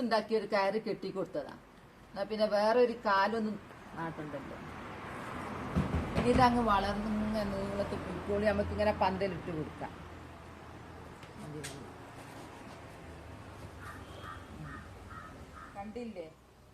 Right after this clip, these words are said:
ഞാൻ മൂന്ന് ചാക്കിൽ കോവക്ക നട്ടത്, കോവക്ക വള്ളി. ഇതിലിപ്പം മുക്കാ ഭാഗം കരിയിലയാ, കുറച്ചേ മണ്ണുള്ളൂ. മണ്ണില്ലാത്തവർക്കൊക്കെ ഇങ്ങനെ ചെയ്യാം. പിന്നെ കരിയില വളമാവും,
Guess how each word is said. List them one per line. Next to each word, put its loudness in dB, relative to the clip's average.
ഞാൻ -2
മൂന്ന് 2
ചാക്കിൽ -2
കോവക്ക 2
നട്ടത്, -2
കോവക്ക -4
വള്ളി. 0
ഇതിലിപ്പം 0
മുക്കാ 6
ഭാഗം 6
കരിയിലയാ, 0
കുറച്ചേ 2
മണ്ണുള്ളൂ. -2
മണ്ണില്ലാത്തവർക്കൊക്കെ 4
ഇങ്ങനെ 0
ചെയ്യാം. -2
പിന്നെ 0
കരിയില 8
വളമാവും, 6